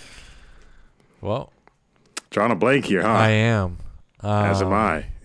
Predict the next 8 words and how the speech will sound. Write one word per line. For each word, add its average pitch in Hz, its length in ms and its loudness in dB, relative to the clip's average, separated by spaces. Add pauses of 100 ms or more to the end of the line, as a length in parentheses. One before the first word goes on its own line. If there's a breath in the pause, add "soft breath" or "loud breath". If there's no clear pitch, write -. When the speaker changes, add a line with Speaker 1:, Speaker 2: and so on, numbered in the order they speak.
(160)
Speaker 2:
Your 104 120 2
stalling 95 380 0
got 80 140 -2
me 110 140 2
stalling. 71 480 -6
Fuck. 113 320 6
Speaker 1:
<laughs> 117 380 -2 (1400 loud breath)
Um, 50 880 -16